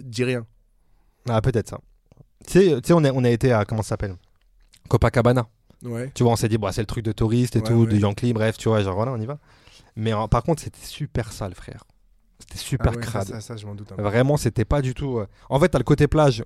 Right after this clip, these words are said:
Speaker 2: où, bah, c'est super beau. Mais dès que tu vas vraiment littéralement dans la rue parallèle à la plage,
Speaker 1: Ouais, sale de fou.
Speaker 2: ah, sale de fou, frère.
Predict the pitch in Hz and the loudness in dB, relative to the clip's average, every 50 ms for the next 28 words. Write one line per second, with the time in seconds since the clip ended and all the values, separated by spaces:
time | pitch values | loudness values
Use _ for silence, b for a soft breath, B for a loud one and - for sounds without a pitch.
0 | - - 117 107 107 104 104 98 95 - - 95 - - - - 110 95 107 131 | -10 -8 -8 -6 -4 -2 -2 -2 -2 -4 -8 -12 -14 -14 -10 -8 -6 -4 -2 -2
1 | 170 - - b b b b b b 113 117 127 175 220 - - 180 165 160 147 | -2 -2 -4 b b b b b b -2 0 2 0 0 0 2 2 4 4 4
2 | 127 151 170 180 180 170 - 175 156 156 151 160 160 147 131 127 127 123 131 135 | 6 4 4 4 4 2 2 2 2 4 2 2 4 4 4 4 4 2 0 -2
3 | - 147 127 123 127 131 127 120 110 107 107 101 - 147 170 185 165 113 123 131 | -4 -4 -4 -2 -2 -2 0 0 0 0 0 0 0 -2 -2 -2 -2 -4 -8 -10
4 | - - - 123 113 110 104 - - 104 101 92 92 90 90 87 - 107 98 98 | -14 -14 -10 -10 -8 -8 -10 -10 -12 -16 -18 -16 -14 -14 -14 -14 -12 -12 -10 -10
5 | 104 - - 139 - - - | -10 -12 -12 -14 -14 -16 -16